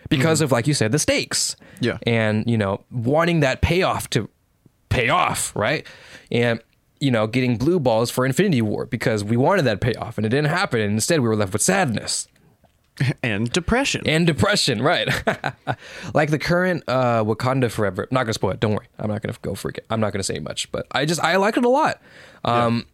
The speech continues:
Speaker 2: Yeah.
Speaker 1: I mean, my buddy Christian, he was like, "Uh, I mean, it was pretty good to the comic, but, like, he wasn't too stoked on the, on their, um, uh, representation of the comic books."
Speaker 2: Mm-hmm.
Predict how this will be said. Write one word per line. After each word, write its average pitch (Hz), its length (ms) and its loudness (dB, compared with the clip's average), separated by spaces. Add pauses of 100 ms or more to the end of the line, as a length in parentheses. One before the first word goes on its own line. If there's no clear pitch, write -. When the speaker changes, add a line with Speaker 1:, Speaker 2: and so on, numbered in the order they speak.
(160)
Speaker 2:
Yeah. - 60 -20 (240)
Speaker 1:
I 143 80 2
mean, 135 120 2
my 131 60 4
buddy 143 200 2
Christian, 139 320 0
he 131 80 2
was 131 100 2
like, 127 160 0
"Uh, 190 240 2
I 165 100 0
mean, 165 300 0
it 180 140 0
was 214 160 0
pretty 185 440 0
good 160 240 -2
to 170 80 0
the 151 120 0
comic, 139 440 0
but, 110 220 0 (100)
like, 110 260 -4 (120)
he 117 100 0
wasn't 113 380 0
too 120 180 0
stoked 117 340 0
on 113 160 2
the, 113 80 2 (380)
on 107 160 2
their, 110 320 0
um, 98 400 -2 (560)
uh, - 320 -4
representation 107 640 -2
of 101 120 0
the 113 80 0
comic 120 340 0
books." - 360 -2
Speaker 2:
Mm-hmm. 117 260 0